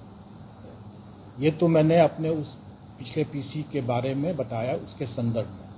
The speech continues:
कि मैंने अहर्ता संबंधी घोषणा किया था, अहर्ता संबंधी परीक्षा के लिए, पात्रता संबंधी परीक्षा के लिए नहीं।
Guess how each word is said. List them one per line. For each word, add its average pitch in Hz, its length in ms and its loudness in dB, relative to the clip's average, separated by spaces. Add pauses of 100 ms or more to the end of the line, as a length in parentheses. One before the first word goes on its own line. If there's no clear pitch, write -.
(460)
कि 120 60 -8
मैंने 131 220 0
अहर्ता 127 540 0
संबंधी 147 680 0 (400)
घोषणा 123 300 0
किया 123 300 -4
था, 147 320 -6 (360)
अहर्ता 117 320 0
संबंधी 123 420 -2
परीक्षा 113 420 -6
के 110 160 -10
लिए, 131 220 -8 (580)
पात्रता 120 440 -2
संबंधी 123 440 -2
परीक्षा 110 400 -8
के 113 160 -12
लिए 101 220 -12
नहीं। 95 140 -12